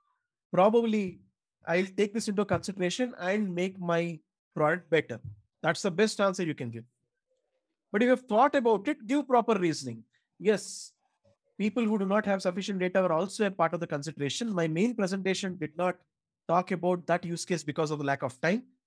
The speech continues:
but or else this is the solution which I have for those people who do not have, if at all you have worked on it, right? These defending something which you have done, do it. Agreeing something which they are telling, do it. Both have to be done, right?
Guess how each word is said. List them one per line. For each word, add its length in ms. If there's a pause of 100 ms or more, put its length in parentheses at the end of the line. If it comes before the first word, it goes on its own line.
but 180
or 220
else 300 (180)
this 140
is 60
the 80
solution 380
which 120
I 100
have 220
for 100
those 200
people 240
who 120
do 120
not 180
have, 100 (220)
if 120
at 80
all 140
you 60
have 100
worked 220
on 120
it, 80 (800)
right? 260 (1040)
These 400 (520)
defending 440
something 300
which 180
you 40
have 180
done, 260 (200)
do 180
it. 200 (280)
Agreeing 360
something 260
which 180
they 100
are 80
telling, 400 (160)
do 100
it. 160
Both 220
have 200
to 60
be 100
done, 340 (580)
right? 260